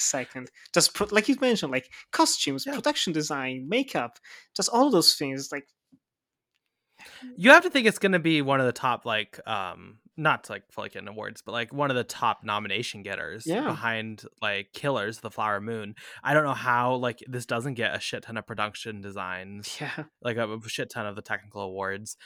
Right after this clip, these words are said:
Speaker 2: Performances, I feel like it's possibly gonna get two in supporting actor, right? Like, Best Actress definitely is on the table. Best Screenplay and Director. Um, I think it depends how the Academy, which is filled with old white people,
Speaker 1: <laughs>
Speaker 2: feel about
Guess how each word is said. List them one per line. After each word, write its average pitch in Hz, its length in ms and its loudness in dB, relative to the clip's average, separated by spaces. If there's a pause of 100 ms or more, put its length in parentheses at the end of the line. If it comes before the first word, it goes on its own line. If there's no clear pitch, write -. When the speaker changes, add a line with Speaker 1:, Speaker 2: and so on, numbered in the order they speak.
(200)
Speaker 2:
Performances, 127 920 -2
I 127 140 -2
feel 135 140 -2
like 123 100 -4
it's - 240 -8 (240)
possibly 123 560 -4
gonna 120 160 -2
get 123 220 -4
two 139 300 -2
in 135 80 -2
supporting 147 340 -4
actor, 98 500 0
right? 117 260 0
Like, 123 200 -6 (280)
Best 113 200 -4
Actress 147 440 4
definitely 139 360 -2
is 135 80 -2
on 131 100 0
the 127 60 -4
table. 120 520 -4 (360)
Best - 440 -2
Screenplay 139 540 -2
and 117 100 0
Director. 139 680 2 (320)
Um, 123 180 2
I 185 220 6
think 208 180 0
it 214 120 2
depends 170 320 -2
how 139 840 4
the 147 120 -2
Academy, 143 460 2
which 147 180 -8
is - 80 -14
filled 143 180 -6
with 131 100 -8
old 135 200 -2
white 143 180 0
people, 160 440 0
Speaker 1:
<laughs> - 0 -
Speaker 2:
feel 156 500 2
about 147 400 6